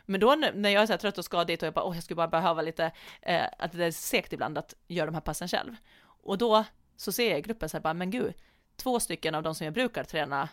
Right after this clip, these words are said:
mest med, de ska dit exakt samma tid som mig." Och då skriver min tränare att han bara, att han ska ändå coacha någon där senare, så han kommer dit redan när vi är där. Så mitt i allt så får jag den här, ah,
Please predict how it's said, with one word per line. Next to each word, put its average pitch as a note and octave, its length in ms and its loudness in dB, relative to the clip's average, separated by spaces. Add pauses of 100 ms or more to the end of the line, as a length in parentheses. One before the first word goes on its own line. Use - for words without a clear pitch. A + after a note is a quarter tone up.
mest - 260 -2
med, A3 180 -4 (560)
de C#4+ 220 4
ska - 160 -2
dit F3 260 -2
exakt - 420 0
samma F3+ 300 -2
tid F3+ 180 -2
som G#3 100 -4
mig." C4 340 -6
Och F#3 100 -4
då A3 100 0
skriver G#3+ 260 0
min E3+ 120 -4
tränare E3+ 400 0
att F3 100 -6
han G3+ 180 4
bara, D#3+ 220 4
att F3+ 180 6
han F#3 140 0
ska F3 120 -4
ändå E3 140 -2
coacha G3 360 0
någon D3+ 180 -4
där D#3 260 0 (200)
senare, - 540 0 (180)
så - 120 -4
han F3+ 160 4
kommer D#3+ 280 0
dit D#3 240 -2
redan D3 220 -4
när F3+ 100 0
vi B3 180 0
är - 60 -10
där. - 240 -10 (360)
Så - 140 -2
mitt A#3 220 2
i A#3 40 6
allt - 80 4
så G3 100 -4
får G#3 140 4
jag F3+ 80 6
den E3 80 -2
här, E3 300 4 (440)
ah, B3+ 180 8